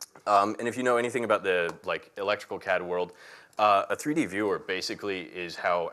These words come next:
Altium, which is, uh, an originally Australian company, uh, has probably been paying the bills for about twenty years, is the ability to quickly just push a button and come up with something like this. So there's amazing work. There, there's incredible features that go in here.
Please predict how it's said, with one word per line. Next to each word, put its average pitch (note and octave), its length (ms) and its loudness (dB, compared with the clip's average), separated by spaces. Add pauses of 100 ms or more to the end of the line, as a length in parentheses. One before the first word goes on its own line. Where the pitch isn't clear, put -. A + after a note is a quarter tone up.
Altium, F2+ 560 -2
which - 240 -14
is, D#2+ 280 -14
uh, D#2+ 300 -6
an B2 220 -10 (160)
originally G#2+ 400 -6
Australian E2 400 -4
company, E2+ 380 -10 (400)
uh, E2+ 240 -2
has F2+ 200 -8
probably G2+ 220 2
been F2 160 -6
paying F2 240 -2
the D#2 60 -10
bills D#2+ 280 -4
for F2+ 100 -8
about D#2 320 -4
twenty F2 360 -8
years, D2 360 -8 (100)
is - 140 -16
the F2+ 80 -8
ability E2 360 -2
to D#2+ 60 -8
quickly E2+ 440 -6
just - 200 -12
push - 220 -8
a E2+ 60 -8
button E2 420 -4
and F2 100 -14
come F#2 120 -8
up E2+ 120 -4
with D#2+ 100 -10
something E2+ 220 -8
like D2+ 140 -8
this. - 180 -10 (480)
So - 160 -8
there's D3+ 220 -4
amazing D3 540 0
work. E2 180 -6
There, A#2+ 160 -8
there's C3+ 260 -4
incredible C3 500 4
features G2+ 340 -4
that G2+ 100 -2
go G2+ 180 -2
in F#2 100 -4
here. D#2+ 220 -8